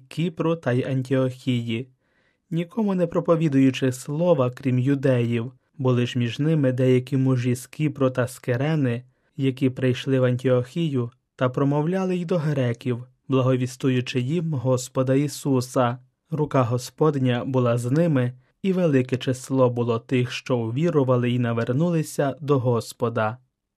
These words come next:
Антіохія стала першим християнським містом поза Палестиною. Саме там зродилася цілковито нова ідея – проповідувати Христа не лише у єврейських середовищах,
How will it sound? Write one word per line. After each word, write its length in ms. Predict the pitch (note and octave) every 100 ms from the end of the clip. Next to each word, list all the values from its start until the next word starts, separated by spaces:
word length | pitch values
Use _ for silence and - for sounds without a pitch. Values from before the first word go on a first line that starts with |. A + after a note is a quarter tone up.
| _
Антіохія 880 | D#3 C#3 C#3 D#3+ E3+ E3+ G#3 D#3 B2+
стала 500 | - - F3+ F3+ F3+ -
першим 520 | D3 B2 B2 - B2
християнським 960 | - C3+ B2 - B2+ B2 A#2 - - B2
містом 680 | B2+ D3 F#3 - - F3+ E3
поза 380 | B2+ A#2 A#2+
Палестиною. 1000 | B2 B2+ C3 B2+ - D3 B2+ A#2+ A2+ A#2 C3 _ _ _ _
Саме 400 | - C#3 B2+ B2
там 320 | B2+ A#2+ A#2+
зродилася 840 | C#3+ B2 A#2+ A#2+ D#3+ C#3+ B2 B2+ B2
цілковито 720 | - C#3 C3 D3 E3+ G3 F#3
нова 300 | F3 D3 C3
ідея – 640 | C#3+ C#3 C3 A#2 A#2 A2+ - _ _ _ _ _
проповідувати 840 | - C3+ B2 A#2+ B2 A#2+ A#2 A#2 A#2
Христа 720 | C3+ A#2 - - D#3+ D#3 C#3 _ _ _
не 160 | C#3+ C#3+
лише 300 | C#3+ D3 G#3+
у 120 | F#3+
єврейських 720 | C#3+ C3+ C3 B2 A#2+ - B2+
середовищах, 1040 | - C#3 D3 C3+ C3 A#2+ A#2+ - A#2+ A#2